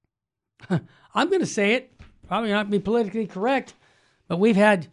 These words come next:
bishops removed in the Catholic Church who are good, loyal sons to the magisterial teachings of the church. And I believe that that took place back in the fourth century with Saint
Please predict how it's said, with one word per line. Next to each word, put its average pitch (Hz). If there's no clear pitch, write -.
bishops 226
removed 208
in 190
the 185
Catholic 208
Church 240
who 208
are 190
good, 214
loyal 220
sons 214
to 196
the 185
magisterial 214
teachings 214
of 185
the 165
church. 233
And 175
I 247
believe 208
that 175
that 202
took 202
place 202
back 196
in 180
the 170
fourth 202
century 175
with 180
Saint 202